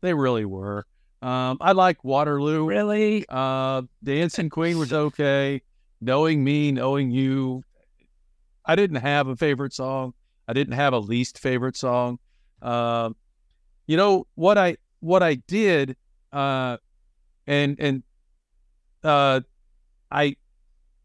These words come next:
Speaker 1: when I got to I Have a Dream, I had to stop listening to abba,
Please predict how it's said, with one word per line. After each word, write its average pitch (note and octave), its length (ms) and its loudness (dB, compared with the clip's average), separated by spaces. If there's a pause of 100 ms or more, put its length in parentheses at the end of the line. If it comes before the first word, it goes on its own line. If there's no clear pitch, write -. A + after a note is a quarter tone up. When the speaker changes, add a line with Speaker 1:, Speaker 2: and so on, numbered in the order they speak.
Speaker 1:
when E3+ 180 0
I D#3+ 80 4
got G3 280 4
to E3 440 0
I E3+ 220 4
Have E3+ 300 2
a C3+ 60 -4
Dream, C#3+ 580 -2 (1900)
I D3+ 80 -2
had E3 240 2
to C3+ 60 -6
stop E3+ 560 2 (960)
listening E3 480 0
to F3+ 180 -4
abba, B2+ 440 0